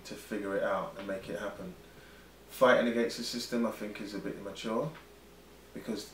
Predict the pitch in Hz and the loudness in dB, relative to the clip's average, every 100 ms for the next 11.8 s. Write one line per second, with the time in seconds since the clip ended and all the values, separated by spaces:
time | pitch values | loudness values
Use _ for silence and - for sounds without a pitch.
0 | 120 101 - 113 101 95 - 95 98 98 | -10 -10 -8 -2 -2 -2 -4 -6 -6 -8
1 | 92 90 95 - - - - - - 117 | -8 -8 -8 -10 -16 -20 -20 -18 0 2
2 | 120 123 113 104 104 - 104 - 101 98 | 2 2 2 2 0 -4 -4 0 0 2
3 | 95 95 95 - - - - - - 104 | 2 0 -6 -12 -20 -20 -20 -18 -8 -6
4 | 104 104 - 104 104 98 98 95 90 98 | -2 -2 -2 -4 0 0 0 -2 -4 -4
5 | 95 92 - - - 87 - - - 104 | -6 -6 -10 -8 -4 -4 -4 -4 -2 -2
6 | 90 - - 170 101 98 104 98 98 - | -2 -4 -8 -6 -6 -2 0 0 -2 -6
7 | - 98 92 92 - - - - - - | -8 -8 -8 -12 -18 -20 -20 -20 -16 -10
8 | 98 - 104 104 104 101 101 98 95 98 | -10 -2 0 0 -4 -4 -4 -4 -6 -8
9 | 92 92 92 - - - - 98 - 98 | -8 -10 -12 -16 -20 -20 -10 -6 2 2
10 | 98 - 98 - 104 101 101 101 95 98 | 2 -4 -8 -8 -6 -8 -8 -6 -2 0
11 | 98 98 95 95 95 - 98 | 0 -2 -4 -4 -6 -8 -10